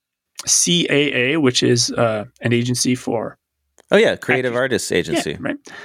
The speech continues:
Speaker 2: Yeah. I used to,
Speaker 1: And
Speaker 2: I used to, in, when I lived in L A, I was working at a Starbucks, and it was right across from the headquarters. And the people from C A A would come in every day and get their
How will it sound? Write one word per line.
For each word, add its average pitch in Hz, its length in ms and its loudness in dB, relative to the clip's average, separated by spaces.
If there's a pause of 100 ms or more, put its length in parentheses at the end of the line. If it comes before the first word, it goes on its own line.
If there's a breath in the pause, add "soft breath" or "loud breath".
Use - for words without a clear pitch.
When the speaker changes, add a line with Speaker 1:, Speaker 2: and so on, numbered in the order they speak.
Speaker 2:
Yeah. 113 160 0 (240)
I 165 200 2
used 160 140 2
to, 156 80 4
Speaker 1:
And 147 160 -2 (120 loud breath)
Speaker 2:
I - 80 2
used 165 120 0
to, 175 120 0
in, 139 220 0
when 143 140 4
I 156 60 4
lived 160 180 -2
in 123 80 4
L 123 180 4
A, 104 220 2 (480)
I 110 100 2
was 113 120 2
working 123 220 2
at 107 60 2
a 92 60 0
Starbucks, 110 720 0 (540)
and 104 200 0
it 110 60 4
was 101 140 2
right 120 100 4
across 120 380 0
from 110 80 -2
the 92 80 0
headquarters. 85 720 -2 (160)
And 104 140 2
the 98 60 0
people 120 260 0
from 107 100 -2
C 107 180 2
A 101 160 4
A 101 60 2
would 90 140 -2
come 101 200 0
in 101 120 2
every 90 180 2
day 98 220 2
and 82 100 -2
get 90 160 -6
their 80 320 0